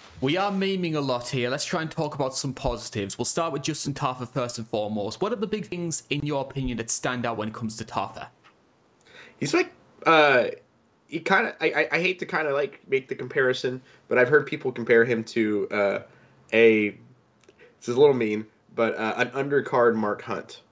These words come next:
Speaker 2: is what I've heard. And I don't know if that's necessarily fair, because I, I don't remember ever seeing Mark Hunt throw a high kick. And Justin Tafa can.
Speaker 1: He is
Speaker 2: Um,
Speaker 1: surprisingly agile.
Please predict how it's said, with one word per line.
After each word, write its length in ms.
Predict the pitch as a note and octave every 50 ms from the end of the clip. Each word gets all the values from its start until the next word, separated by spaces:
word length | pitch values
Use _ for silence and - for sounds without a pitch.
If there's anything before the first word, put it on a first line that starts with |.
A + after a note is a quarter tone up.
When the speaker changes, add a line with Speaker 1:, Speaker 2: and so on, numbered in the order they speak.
| _ _ _ _ _ _ _ _ -
Speaker 2:
is 160 | G#2+ G2+ A2
what 140 | G#2+ G2+ G2+
I've 260 | G2 G2 F#2+ F#2+ - - - _ _ _ _ _
heard. 320 | - - G2 F#2 F2 - - _ - - _ _ - -
And 100 | - A2+
I 120 | - C#3 D3+
don't 140 | D#3+ D3+ C3+
know 140 | C3+ C3
if 80 | B2 -
that's 220 | B2 A#2 - -
necessarily 640 | A#2+ A2+ - - - - - A2+ A#2+ C3 C#3 D3+ C#3+
fair, 440 | C#3+ - D#3 D#3+ E3 F3+ F#3 F#3 - _ _ _ _ _ _ _ _ _ -
because 240 | A#2 - B2 A#2
I, 160 | B2 A#2 A2 A2+ -
I 100 | A#2 A#2+
don't 120 | B2+ -
remember 320 | A2+ A#2+ A#2+ A#2 A2 A2+ G#2+
ever 200 | F#2+ G#2+ G#2+ A#2
seeing 260 | A2+ - A#2 G#2+ G#2
Mark 220 | G#2 G#2 G#2 F#2+ -
Hunt 200 | - G#2 F#2 F2+
throw 160 | G#2+ G2 F#2+
a 20 | F2+
high 200 | F2+ G2 F#2 F#2+
kick. 380 | - - E2 C#2+ - - - _ - _ _ _ _
And 100 | - A#2
Justin 260 | A2+ F#3 F#3 G3 F3
Tafa 280 | - - F#3+ G3 F#3+ E3+
can. 300 | - F#3+ F3+ C#3 - - - _ _ _ _ _ _ _ _ _ _ _ _ _ _ _ _ _
Speaker 1:
He 160 | - G3 B3
is 200 | C4 B3+ - -
Speaker 2:
Um, 60 | G3+
Speaker 1:
surprisingly 640 | A3+ A#3 - A#3 A#3 A3+ A3+ - G#3+ G3 F#3+ F#3 E3+
agile. 520 | D#3 F#3 G3 - - C3+ A2 F#2 C2+ -